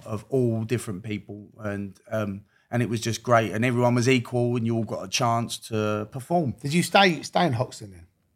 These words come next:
Speaker 1: Uh, no, we sort of moved around. We went to, like, Victoria Park for a little while, you know, and then, and then back, and then we moved back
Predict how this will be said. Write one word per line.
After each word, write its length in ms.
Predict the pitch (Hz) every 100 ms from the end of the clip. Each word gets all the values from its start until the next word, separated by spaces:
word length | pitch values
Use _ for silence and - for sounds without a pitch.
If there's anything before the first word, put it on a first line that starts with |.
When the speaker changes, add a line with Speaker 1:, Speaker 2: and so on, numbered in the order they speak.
| -
Speaker 1:
Uh, 440 | 156 165 156 165
no, 80 | 190
we 200 | 190 220
sort 240 | - - 226
of 40 |
moved 320 | 220 233 180
around. 240 | 202 208 202
We 80 |
went 160 | 208 190
to, 100 | 196
like, 160 | 190 156
Victoria 600 | 180 - - 170 160 147
Park 440 | - 165 156 -
for 140 | - 147
a 40 |
little 180 | 156 143
while, 480 | 147 143 139 143 139
you 200 | 143 143
know, 280 | 135 131 117
and 180 | 131
then, 280 | 135 135 131
and 140 | 113 131
then 160 | 131
back, 420 | 123 139 - - - -
and 160 | 120
then 100 | 127
we 80 | 127
moved 260 | 127 127 113
back 240 | 127 -